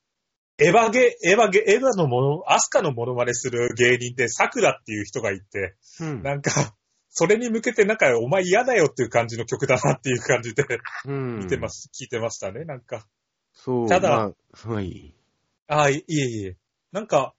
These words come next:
Speaker 1: その期待のせいもあるんです。あの、その辺に期待しなかった分もあるのか、今回すごく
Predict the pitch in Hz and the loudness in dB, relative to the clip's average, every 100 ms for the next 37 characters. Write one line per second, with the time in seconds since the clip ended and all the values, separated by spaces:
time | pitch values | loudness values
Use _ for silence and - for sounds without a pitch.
0 | _ _ - - - - 202 254 269 - | _ _ -14 -6 -2 0 0 -2 -8 -8
1 | - 254 269 254 - 247 262 226 139 147 | 0 0 2 -4 -2 0 0 2 2 2
2 | 185 196 156 123 107 - - - 135 139 | 2 2 2 0 -2 -12 -14 -6 -2 -2
3 | - 190 233 226 262 262 247 240 226 170 | -2 0 0 2 2 0 -10 -8 -2 -2
4 | 143 - 214 208 233 220 220 160 135 139 | -2 2 4 4 0 -2 -2 0 2 2
5 | 131 113 123 113 113 - 240 247 - 156 | 2 0 -2 -6 -6 -2 -2 -2 2 0
6 | - 117 127 214 - 147 | 2 -6 -6 -8 -4 -6